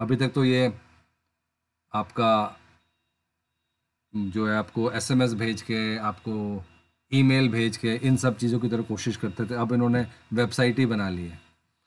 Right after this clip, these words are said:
अब वेबसाइट बना ली है, इसका मतलब ये है कि ये वाला पार्ट रहता था जो कि उन्होंने अपना उसमें भी हाथ साफ कर लिया। तो दोस्तों खासकर पेंशनर्स के लिए बहुत इंपॉर्टेंट है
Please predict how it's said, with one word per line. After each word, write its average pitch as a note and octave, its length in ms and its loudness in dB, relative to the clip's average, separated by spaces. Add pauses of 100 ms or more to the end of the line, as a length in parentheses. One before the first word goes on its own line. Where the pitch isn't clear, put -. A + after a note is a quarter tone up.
(140)
अब A2+ 140 0
वेबसाइट C3+ 360 2
बना C3 220 4
ली C3 120 4
है, C3+ 60 4
इसका B2+ 200 0
मतलब B2+ 280 2
ये B2 140 4
है B2+ 100 4
कि B2+ 100 -2
ये B2 280 4
वाला C3 220 4
पार्ट A#2 280 0
रहता A2+ 320 -2
था A#2 220 -10 (260)
जो A2+ 120 2
कि A#2 100 -2
उन्होंने A#2+ 280 4
अपना A#2 260 -2
उसमें A2+ 260 -2
भी A#2 60 0
हाथ A2 200 -2
साफ G#2+ 240 -4
कर G#2 140 -4
लिया। F#2+ 260 -6 (380)
तो A#2 60 -2
दोस्तों D#3 440 2 (280)
खासकर B2 360 0
पेंशनर्स B2+ 440 0
के C#3 100 -2
लिए B2 100 2
बहुत A#2 280 -2
इंपॉर्टेंट A2+ 480 -2
है B2+ 160 -8